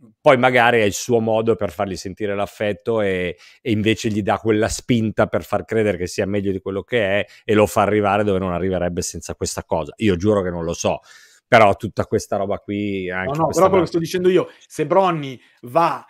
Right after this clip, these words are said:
Speaker 2: se un giocatore come Bronny decide di, di, eh, di andare al draft l'anno, quest'anno, è qualcosa evidentemente non, non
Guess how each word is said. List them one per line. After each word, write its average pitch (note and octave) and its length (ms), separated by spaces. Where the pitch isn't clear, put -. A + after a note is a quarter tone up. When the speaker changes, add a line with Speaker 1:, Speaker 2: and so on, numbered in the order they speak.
Speaker 2:
se - 100
un C#3 80
giocatore D#3+ 380
come D3+ 160
Bronny C#3+ 440
decide C3 440
di, A#2 240
di, B2 260
eh, A#2 280
di B2+ 100
andare C3 220
al B2+ 60
draft C#3 260
l'anno, B2+ 360
quest'anno, D3 720
è - 220
qualcosa E3 480
evidentemente D#3 600
non, D3 260
non D3 260